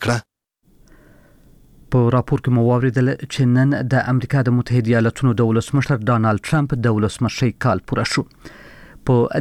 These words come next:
Speaker 2: دې اړه د ازادي راډیو په ویب سایټ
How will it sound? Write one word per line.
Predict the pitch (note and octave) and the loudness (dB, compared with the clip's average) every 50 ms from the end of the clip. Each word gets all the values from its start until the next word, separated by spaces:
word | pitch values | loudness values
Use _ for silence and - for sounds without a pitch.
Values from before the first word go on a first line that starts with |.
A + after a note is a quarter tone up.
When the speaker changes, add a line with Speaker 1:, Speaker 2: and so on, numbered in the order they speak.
| B2 | 0
Speaker 2:
دې | A#2+ F3 E3+ | 2 2 2
اړه | C#3 G#2+ G2+ G2 G2+ A#2+ | 2 0 0 -2 -2 0
د | A2 A2 G#2+ - - - B2+ | 0 0 0 -2 0 -2 0
ازادي | - C3 A#2+ C3 C3+ B2+ | 0 0 2 2 2 2
راډیو | B2+ A#2+ A#2+ B2 A2+ - C3+ | 0 0 0 0 0 0 0
په | B2 A#2+ A#2 A2 G2+ A#2 | 2 2 2 2 2 0
ویب | A2+ G#2+ - - - | 0 0 -2 -4 -4
سایټ | - D3+ D3+ D#3 D#3+ D#3 - - - | -2 0 2 2 0 -2 -4 -8 -8